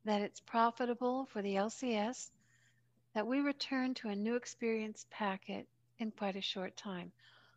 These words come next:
often within days. But do we then stay in the womb for nine months just waiting? Does that mean, seem profitable? What a slow start to an adventure.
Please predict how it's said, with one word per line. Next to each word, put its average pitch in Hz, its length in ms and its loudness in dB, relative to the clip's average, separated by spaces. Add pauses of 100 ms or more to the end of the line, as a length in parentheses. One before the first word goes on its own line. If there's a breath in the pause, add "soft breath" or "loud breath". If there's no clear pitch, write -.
(280 soft breath)
often 214 380 0
within 214 280 -6
days. 220 560 -4 (960)
But 226 180 0
do 269 140 0
we 277 140 4
then 269 260 0
stay 247 320 0
in 247 140 0
the 233 80 -2
womb 233 320 -2
for 220 140 -6
nine 214 340 0
months 233 400 -4
just - 260 -8
waiting? 247 400 0 (100)
Does 208 140 -4
that 220 240 2
mean, 220 260 -4
seem 226 300 -2
profitable? 233 720 -2 (840)
What 240 160 6
a 233 60 4
slow 226 340 2
start 214 460 0
to - 180 -8
an 214 80 -4
adventure. 196 580 -6